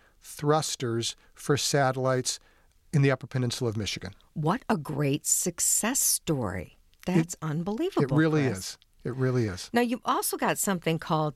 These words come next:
Speaker 2: the Hot List. What is that?
Speaker 1: So it kind of comes from Undemo Day. We have all these great startups that apply to Undemo Day, and we have the V Cs vote, et cetera. And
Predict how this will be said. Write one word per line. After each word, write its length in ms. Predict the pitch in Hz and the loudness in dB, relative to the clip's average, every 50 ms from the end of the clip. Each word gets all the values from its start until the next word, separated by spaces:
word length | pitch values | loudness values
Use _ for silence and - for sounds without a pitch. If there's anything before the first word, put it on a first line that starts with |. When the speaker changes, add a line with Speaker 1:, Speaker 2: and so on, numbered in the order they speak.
| _ _ | _ _
Speaker 2:
the 100 | - 147 | -4 -4
Hot 400 | 139 - - - 190 - - 196 | -2 0 0 0 0 0 -2 -8
List. 440 | 139 123 120 120 - - - - - - _ - | -10 -10 -8 -8 -8 -6 -6 -6 -8 -8 _ -6
What 220 | 165 160 226 311 | -2 0 0 0
is 180 | 381 359 - - | 0 -2 -4 -4
that? 460 | - 120 147 156 - - - - - - _ _ - - - - - - | -4 -4 -4 -6 -6 -10 -14 -20 -20 -20 _ _ -20 -20 -20 -20 -18 -8
Speaker 1:
So 300 | - - - 196 196 196 | -2 2 4 4 4 4
it 100 | 190 - | 2 -2
kind 240 | - - 262 320 320 | -2 0 2 2 2
of 80 | 294 | 0
comes 240 | 214 - 196 208 185 | 0 0 0 0 0
from 140 | - - 165 | 0 2 2
Undemo 480 | 151 143 135 131 139 135 135 127 127 117 | 2 2 4 4 4 4 4 2 0 0
Day. 100 | 127 120 | 0 0
We 140 | 120 135 | 0 2
have 160 | 135 160 165 156 | 2 2 2 2
all 220 | 170 214 254 247 | 2 2 2 2
these 280 | 196 226 196 190 151 - | 2 2 2 2 0 -2
great 520 | - - - 139 143 151 160 165 165 - | -6 -6 -2 2 4 4 4 2 0 -2
startups 560 | - - - 147 131 135 139 135 131 - - | -6 -4 0 2 2 4 4 2 0 -2 -4
that 100 | - 127 | -4 -6
apply 580 | - - - - 139 135 135 135 135 131 135 127 - _ _ _ _ _ _ | -6 -6 -4 -2 2 4 4 4 4 2 0 -2 -8 _ _ _ _ _ _
to 140 | - - - | -8 -4 0
Undemo 520 | - 139 139 135 127 131 123 123 131 131 117 | 2 2 2 4 4 2 2 2 2 0 2
Day, 180 | 131 127 127 | 2 2 2
and 120 | 131 131 127 | 2 0 0
we 120 | 135 127 | 0 0
have 200 | 123 135 135 135 | 2 0 0 2
the 180 | 143 143 139 131 | 0 0 0 0
V 220 | 117 131 135 139 | -2 0 0 0
Cs 420 | 135 - - - 135 131 131 123 | 0 -2 0 0 2 2 2 0
vote, 400 | 113 113 110 117 110 120 135 - - - | -2 -2 0 2 2 2 0 -2 -6 -10
et 100 | 127 - | -8 -6
cetera. 460 | - - 131 123 123 135 131 131 - - - - - - - - _ _ _ | -2 0 0 2 4 4 2 2 0 -6 -14 -20 -20 -20 -20 -20 _ _ _
And 340 | 175 175 175 175 175 175 | 2 4 4 4 2 -2